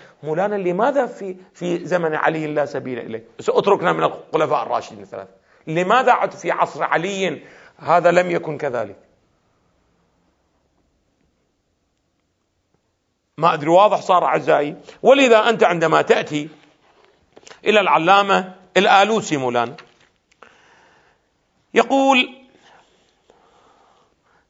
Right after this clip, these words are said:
الشواهد اللي هم عندهم في صفحة أربعمية وأربعة وأربعين، يقول: "وأنت تعلم أن كون الخطاب لعامة الكفرة خلاف الظاهر". هذه منكم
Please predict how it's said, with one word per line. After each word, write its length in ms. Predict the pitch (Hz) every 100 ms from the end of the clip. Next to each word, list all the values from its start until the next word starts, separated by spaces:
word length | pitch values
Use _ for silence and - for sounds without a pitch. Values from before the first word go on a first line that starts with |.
| _ -
الشواهد 400 | - 160 160 175
اللي 140 | 170
هم 200 | 156 175
عندهم 420 | 165 175 139 113 - _ _ _ _
في 540 | - 208 226 233 240 -
صفحة 340 | 214 160 196
أربعمية 360 | 185 175 208 208
وأربعة 400 | 220 180 151 147
وأربعين، 460 | 139 131 135 123 - _ _ _ _ _ -
يقول: 380 | 196 202 262 247
"وأنت 360 | 240 240 214
تعلم 440 | 220 254 226 214 208
أن 240 | 202 202
كون 400 | 185 226 247 220
الخطاب 680 | 185 - 185 190 202 196 160
لعامة 640 | 185 180 233 240 220 202 196
الكفرة 720 | 185 180 190 185 240 233 226
خلاف 400 | 208 202 220 208
الظاهر". 420 | 165 139 151 123 123 - _ _ _ _ _ _ _ _ _ _ _ _ _ _ _ _ _ _ _ _ -
هذه 200 | 143 151
منكم 720 | 151 151 - 180 220 214